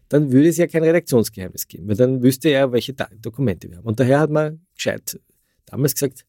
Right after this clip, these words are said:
Medien nimmt man davon aus, weil die haben eine demokratische Rolle, die müssen recherchieren.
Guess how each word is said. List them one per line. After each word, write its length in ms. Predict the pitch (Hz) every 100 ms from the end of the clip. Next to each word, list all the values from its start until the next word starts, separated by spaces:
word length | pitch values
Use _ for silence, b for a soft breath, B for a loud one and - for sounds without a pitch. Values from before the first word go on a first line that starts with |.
| _ -
Medien 340 | 107 127 120
nimmt 140 | 117
man 80 | 107
davon 240 | 113 131 127
aus, 240 | - -
weil 80 | 107
die 120 | 120
haben 100 | 123
eine 160 | 117 113
demokratische 640 | 113 107 104 - - -
Rolle, 300 | 82 92 147 165 b b b
die 60 | 120
müssen 260 | 113 107 101
recherchieren. 640 | 95 95 - 113 156